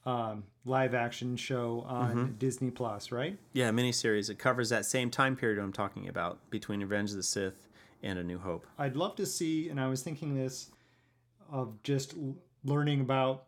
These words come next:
Speaker 1: more about the exact timeline for all these little, you know, quote unquote minor events or, or, or things like that. And it's all very, very linear. I'd love to see more stories around what we know. Like,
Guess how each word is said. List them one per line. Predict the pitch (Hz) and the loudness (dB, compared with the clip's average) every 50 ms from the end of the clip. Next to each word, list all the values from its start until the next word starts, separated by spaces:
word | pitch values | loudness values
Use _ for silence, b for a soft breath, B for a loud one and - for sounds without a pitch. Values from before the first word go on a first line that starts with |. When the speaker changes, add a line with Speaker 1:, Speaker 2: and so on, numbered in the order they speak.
| _ - | _ -6
Speaker 1:
more | - 139 139 139 143 139 | -2 0 2 4 4 4
about | 135 139 135 131 - - | 4 4 4 2 2 2
the | 127 120 | 2 2
exact | 117 110 123 131 127 127 131 - | 2 2 2 0 0 0 -2 -2
timeline | 131 131 127 127 123 123 120 120 120 | -2 0 0 2 0 0 0 -2 -2
for | - 127 | -2 0
all | 123 123 | 0 0
these | 117 123 117 117 | 0 -2 -2 0
little, | 127 131 120 123 120 120 - - _ _ _ _ _ _ _ _ - | -2 -2 -2 -2 -4 -6 -8 -14 _ _ _ _ _ _ _ _ -4
you | 135 131 135 131 127 | -2 0 0 0 0
know, | 120 107 107 104 - | -2 -4 -8 -10 -6
quote | - 135 127 | -4 -2 -2
unquote | 127 117 135 131 117 113 | -2 0 -2 -2 -2 -2
minor | 117 120 123 131 131 127 123 123 120 | -2 0 2 2 2 2 2 2 0
events | 120 107 123 123 123 123 117 - - | 0 0 0 0 0 -2 -4 -4 -4
or, | 120 110 104 - - B B B B B B B B B | -4 -4 -6 -8 -12 B B B B B B B B B
or, | 131 131 127 127 - | -2 -2 -2 -2 -2
or | 135 131 | -4 -6
things | 135 - 143 139 131 | -2 0 2 2 2
like | 135 135 127 - | 2 0 0 2
that. | 139 135 135 135 135 135 b b b b b b b b b b - | 2 2 4 2 2 0 b b b b b b b b b b -2
And | 135 135 135 127 127 127 156 | 0 2 2 2 0 -2 -4
it's | 156 139 135 - 156 | -4 -2 0 0 2
all | 160 185 220 220 | 2 2 0 0
very, | 180 143 127 123 143 160 170 175 160 | -2 -4 -2 0 2 2 4 2 2
very | 139 147 156 147 139 127 | 2 2 2 4 4 4
linear. | 120 120 139 147 143 139 131 127 123 120 117 113 113 | 4 4 2 4 4 4 4 4 2 2 0 0 -2
I'd | 113 117 127 123 113 | -2 -2 -2 -2 0
love | 120 135 156 175 185 | 0 0 0 0 0
to | 196 190 | -2 -2
see | - - - - 151 147 143 143 139 135 135 139 135 - _ _ - | -2 0 0 0 2 2 2 4 2 2 0 -2 -4 -10 _ _ -4
more | 127 127 127 131 135 143 156 156 156 156 151 151 147 B B B B B B | -2 2 2 4 4 4 4 4 4 4 2 0 -2 B B B B B B
stories | - - - - - 147 131 139 143 139 135 131 127 127 127 123 - - - - b b b b b b _ - | -8 -6 -4 -2 0 2 4 4 6 6 6 4 4 4 2 0 -2 -4 -6 -8 b b b b b b _ -2
around | 127 123 120 127 131 127 127 131 131 127 123 123 123 113 - - | 0 2 4 4 4 4 4 4 4 2 2 0 -2 -4 -6 -8
what | - 127 139 160 175 151 | -2 0 2 2 2 2
we | 143 147 | 2 2
know. | 143 139 139 143 143 127 107 101 101 | 4 4 2 2 2 0 0 -2 -2
Like, | 110 117 113 113 | -4 -4 -4 -4